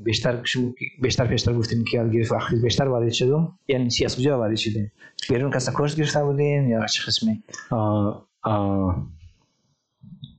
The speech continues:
Speaker 2: سوال خوبی بود. من خودم شخصاً زمان که، آه، در کورس استاد حسن علی عاطف ما رفتم، بیشتر اوقات ما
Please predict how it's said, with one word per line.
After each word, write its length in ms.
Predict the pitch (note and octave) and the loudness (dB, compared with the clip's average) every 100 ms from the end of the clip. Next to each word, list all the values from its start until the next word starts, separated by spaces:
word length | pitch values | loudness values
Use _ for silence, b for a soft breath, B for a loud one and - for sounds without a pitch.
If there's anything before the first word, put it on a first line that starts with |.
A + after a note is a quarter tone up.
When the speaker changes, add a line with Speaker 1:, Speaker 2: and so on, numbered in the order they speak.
| - | -6
Speaker 2:
سوال 340 | - A#2+ A#2+ A#2 | -2 0 0 0
خوبی 380 | - C#3 C#3 C3+ | 0 2 2 0
بود. 240 | B2+ B2+ - B B B B _ _ | 0 -2 -4 B B B B _ _
من 120 | C3+ | -2
خودم 340 | D3 B2+ E3 D3+ | 0 0 2 0
شخصاً 540 | C3 A#2 - C3 B2 | 0 0 0 0 2
زمان 300 | A#2 A#2 C3 | 2 2 0
که، 480 | A#2+ A#2 G#2+ G2+ G2 - - | 2 2 4 2 0 -4 -4
آه، 440 | G2+ G2+ G2+ F#2+ - _ _ - | 0 0 -2 -4 -10 _ _ -2
در 240 | F#2 F#2+ | 0 0
کورس 320 | F#2+ B2 - | 0 0 2
استاد 360 | A#2+ - G#2+ G2+ | 0 0 0 0
حسن 600 | G#2 - A2 - A2+ G#2+ | 0 -2 0 2 2 2
علی 160 | G#2 | 2
عاطف 340 | G#2 G2 G#2+ G#2+ | 2 0 -2 0
ما 80 | A2+ | 0
رفتم، 440 | A2 - B2+ C#3 B B B B _ _ _ - | 0 0 -4 -4 B B B B _ _ _ 2
بیشتر 580 | C#3+ C#3+ C3 - E3 D#3+ | 4 4 2 2 2 4
اوقات 420 | C3 B2+ D3 C#3 | 2 2 0 0
ما 300 | D3 C#3+ C#3+ | 0 0 -2